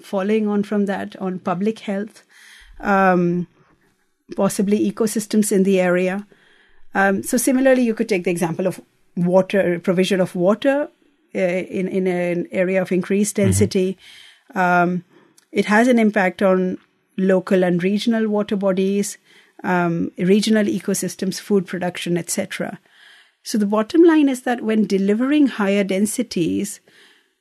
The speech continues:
Speaker 1: where and how much to increase densities in the city has to be a conversation. And it requires discussion amongst a number of agencies and various departments within the city authority, but also regional authorities,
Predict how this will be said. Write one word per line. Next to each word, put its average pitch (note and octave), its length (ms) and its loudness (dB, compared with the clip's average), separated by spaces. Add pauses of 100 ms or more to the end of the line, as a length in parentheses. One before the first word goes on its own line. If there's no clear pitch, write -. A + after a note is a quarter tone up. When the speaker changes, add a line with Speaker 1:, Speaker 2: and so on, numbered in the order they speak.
(340)
Speaker 1:
where G#3+ 640 2
and G#3+ 160 2
how G3 240 -2
much G3 380 -4
to C#4 80 -4
increase A3 400 -2
densities G#3 560 -2
in F#3+ 100 -2
the G3 100 -4
city G3 320 -4
has F#3+ 300 -6
to F#3+ 120 -4
be F#3 160 -2
a F#3 60 0
conversation. F3 1040 -4 (440)
And G3 100 2
it F#3+ 140 -2
requires G3 480 0
discussion G3+ 640 0
amongst F3+ 360 0
a F#3 40 -2
number F#3+ 420 2
of A3+ 140 -4
agencies F3 840 0 (420)
and F3+ 180 0
various G#3 440 2
departments E3+ 600 -4
within E3 420 -6 (280)
the F3+ 160 -4
city B3+ 380 -2
authority, B3+ 560 0
but A3 180 0
also F#3+ 480 0
regional A3 480 2
authorities, G#3+ 720 -2